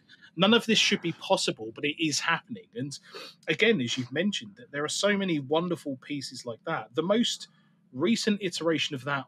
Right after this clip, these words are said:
I'm aware of is the original Xbox. Um, somebody has made it so that you can reflash the firmware in an Xbox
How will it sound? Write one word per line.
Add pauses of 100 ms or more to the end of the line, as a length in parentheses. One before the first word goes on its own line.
I'm
aware
of
is
the
original
Xbox. (360)
Um, (800)
somebody
has (100)
made
it
so
that
you
can
reflash
the
firmware
in
an
Xbox